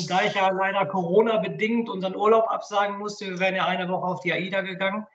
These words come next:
muss ich das ja leider absagen. Ich bin seit gestern Morgen freigetestet, also ich hab kein Corona mehr.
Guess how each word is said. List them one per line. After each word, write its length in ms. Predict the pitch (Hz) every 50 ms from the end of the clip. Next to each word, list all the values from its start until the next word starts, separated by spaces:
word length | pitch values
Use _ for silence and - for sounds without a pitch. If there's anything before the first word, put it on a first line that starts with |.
| _ _ _ - - - _ -
muss 180 | 190 185 180
ich 80 | 185 175
das 160 | 180 190 156
ja 80 | 190 185
leider 380 | 180 185 185 185 185 175 -
absagen. 500 | - - - - - 196 202 202 196 185
Ich 60 | 156 -
bin 200 | 185 180 185 175
seit 200 | 170 180 175 -
gestern 400 | 190 185 180 - 196 185 180 185
Morgen 440 | 180 180 180 180 180 175 165 151 -
freigetestet, 680 | - 180 - - 220 - - 214 214 214 - - 214
also 180 | 185 185 175 165
ich 60 | 160
hab 140 | 180 180 -
kein 200 | - 185 190 185 -
Corona 340 | 214 185 190 214 208 208 202
mehr. 320 | 202 208 208 214 220 -